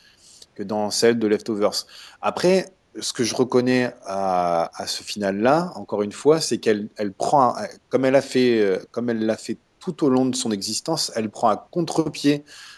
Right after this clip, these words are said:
euh, le concept même de finale. C'est-à-dire que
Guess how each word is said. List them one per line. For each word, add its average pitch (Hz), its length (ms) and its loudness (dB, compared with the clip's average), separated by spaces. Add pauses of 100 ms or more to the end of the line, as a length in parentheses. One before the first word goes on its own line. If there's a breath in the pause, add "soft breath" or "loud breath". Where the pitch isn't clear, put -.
(140)
euh, 101 960 4
le 113 140 0
concept 123 400 -2
même 143 240 2
de 131 100 0
finale. 90 400 -4 (400 soft breath)
C'est-à-dire 117 500 0
que 120 300 2